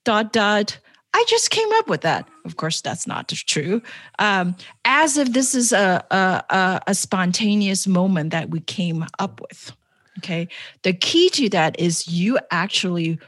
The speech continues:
want to conceive that simple visual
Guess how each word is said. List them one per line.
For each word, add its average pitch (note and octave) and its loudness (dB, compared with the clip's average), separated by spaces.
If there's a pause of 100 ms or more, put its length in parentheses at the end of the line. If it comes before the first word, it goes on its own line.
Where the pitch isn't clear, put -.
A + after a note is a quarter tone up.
(140)
want F3 4
to F#3+ 2
conceive F3 -2
that E3 -4
simple F#3 0
visual D#3+ -4